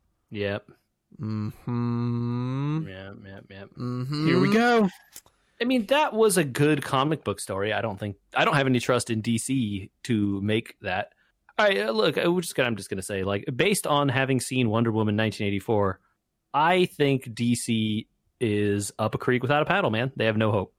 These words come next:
Speaker 1: They
Speaker 2: Yeah,
Speaker 1: can't make
Speaker 2: you might
Speaker 1: movies
Speaker 2: as well
Speaker 1: that are
Speaker 2: get
Speaker 1: any good.
Speaker 2: crazy like Flashpoint. Maybe, maybe
Speaker 1: Yeah,
Speaker 2: it is a
Speaker 1: try
Speaker 2: head
Speaker 1: it. I don't know.
Speaker 2: maybe it
Speaker 1: Sure.
Speaker 2: is a head fake, and there's, like, Ben Affleck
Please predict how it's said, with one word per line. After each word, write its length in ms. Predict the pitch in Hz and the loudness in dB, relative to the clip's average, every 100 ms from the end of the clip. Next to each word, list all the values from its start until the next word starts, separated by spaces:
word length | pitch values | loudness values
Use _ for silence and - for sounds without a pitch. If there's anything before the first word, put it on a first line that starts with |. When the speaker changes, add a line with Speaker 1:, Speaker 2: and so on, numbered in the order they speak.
| _ _ _ _ _ _ _ _ _ _ _ _ _ _ _ | _ _ _ _ _ _ _ _ _ _ _ _ _ _ _
Speaker 1:
They 120 | 147 143 | 0 2
Speaker 2:
Yeah, 40 | |
Speaker 1:
can't 80 | 139 135 143 | 2 2 4
make 40 | |
Speaker 2:
you 80 | 139 | 4
might 100 | 135 143 | 4 4
Speaker 1:
movies 120 | 135 | 4
Speaker 2:
as 40 | 113 | 4
well 100 | 143 | 4
Speaker 1:
that 60 | |
are 20 | |
Speaker 2:
get 60 | 113 | 4
Speaker 1:
any 80 | 113 | 2
good. 80 | 117 | 2
Speaker 2:
crazy 260 | 113 113 | 2 2
like 220 | 113 110 - | 0 0 2
Flashpoint. 560 | 120 110 - 127 113 - - - | 0 0 0 -2 -2 -6 -12 0
Maybe, 360 | 156 247 247 | 2 4 2
maybe 260 | 151 151 - | 4 4 4
Speaker 1:
Yeah, 40 | |
Speaker 2:
it 60 | 156 | 4
is 160 | 190 | 4
a 20 | 190 | 4
Speaker 1:
try 160 | 180 | 4
Speaker 2:
head 80 | 202 135 | 4 4
Speaker 1:
it. 40 | |
I 100 | 120 | 2
don't 120 | 180 135 | 4 4
know. 260 | 127 147 - | 2 -2 -2
Speaker 2:
maybe 220 | 147 170 | 2 4
it 20 | |
Speaker 1:
Sure. 80 | 160 | 4
Speaker 2:
is 100 | 185 | 4
a 80 | 180 | 2
head 240 | 127 127 | 2 0
fake, 300 | - 127 123 139 | 0 0 2 2
and 140 | 123 | 2
there's, 180 | 120 117 | 0 0
like, 360 | 120 113 110 - | 2 2 0 -4
Ben 240 | 117 120 | 0 2
Affleck 540 | 123 123 - 120 117 | 2 0 2 2 2